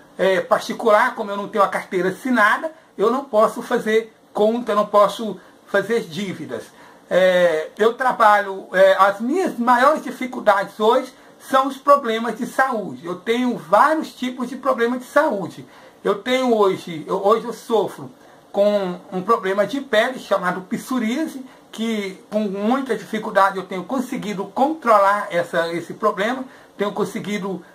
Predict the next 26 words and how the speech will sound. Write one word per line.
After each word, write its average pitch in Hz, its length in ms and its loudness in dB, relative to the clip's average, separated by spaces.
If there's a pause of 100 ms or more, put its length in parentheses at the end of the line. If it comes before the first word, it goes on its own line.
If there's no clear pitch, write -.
(140)
é, 185 520 0
com 208 80 2
alguns 202 500 2
medicamentos 196 1000 -6
que 208 80 -12
em 175 80 -10
casa 202 300 -2
eu 185 40 -16
tenho - 140 -14
conseguido 180 460 -10
controlar. 220 680 0 (500)
Também 240 380 0
tenho, 233 560 -2 (180)
é, 185 540 2
hipotiroidismo, 226 1000 -2
um 180 40 -8
problema 185 460 -2
na 175 140 -2
tireoide. 214 800 2 (420)
Também 233 380 2
tenho, 220 600 -4 (460)
é, 196 260 6
uma 220 280 4
doença 214 420 0
que 214 80 -10
foi 202 640 0